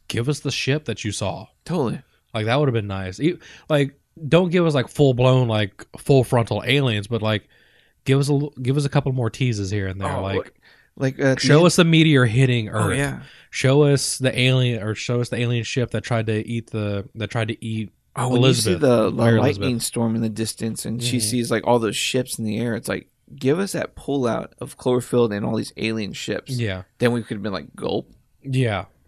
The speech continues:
Speaker 1: Yeah, give it, like, that would have been nice to have a little, like, a few more connections to it.
Speaker 2: Yeah.
Speaker 1: Like, that would have been amazing.
Speaker 2: <laughs>
Speaker 1: But I, I don't know. Like, I guess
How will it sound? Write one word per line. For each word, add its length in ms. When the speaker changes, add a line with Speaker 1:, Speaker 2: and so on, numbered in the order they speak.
Speaker 1:
Yeah, 240
give 220
it, 300
like, 260
that 140
would 80
have 40
been 160
nice 200
to 80
have 100
a 20
little, 400
like, 160
a 60
few 200
more 140
connections 640
to 200
it. 160
Speaker 2:
Yeah. 120
Speaker 1:
Like, 100
that 120
would 80
have 60
been 120
amazing. 640
Speaker 2:
<laughs> 40
Speaker 1:
But 280
I, 340
I 40
don't 120
know. 160
Like, 240
I 100
guess 540